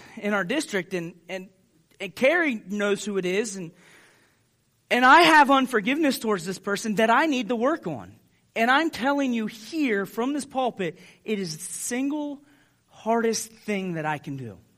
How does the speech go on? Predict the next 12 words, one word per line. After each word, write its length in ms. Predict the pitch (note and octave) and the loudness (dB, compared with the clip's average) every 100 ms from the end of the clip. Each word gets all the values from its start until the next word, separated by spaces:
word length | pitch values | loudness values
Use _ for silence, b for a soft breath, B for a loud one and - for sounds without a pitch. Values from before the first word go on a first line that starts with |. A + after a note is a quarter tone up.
| _ _ _ _ _ _ _ _ | _ _ _ _ _ _ _ _
Because 180 | - D#3 | -12 -12
I 40 | D#3 | -10
think 220 | F#3+ D3 | -12 -12
of 140 | A#2+ | -12
all 500 | G#2+ A#2 F3 F#3+ G3 | -8 -6 -4 -4 -6
the 180 | F3+ C#3+ | -10 -16
terrible 800 | - - - F#3 F#3+ E3+ B2 A2+ | -18 -20 -10 -6 -4 -6 -10 -16
things 440 | - B2 G#2+ F#2+ | -14 -14 -12 -16
this 120 | G#2+ | -18
person 320 | - A2 G2+ G#2 | -18 -18 -16 -20
has 120 | G#2+ | -20
done. 200 | F#2+ | -20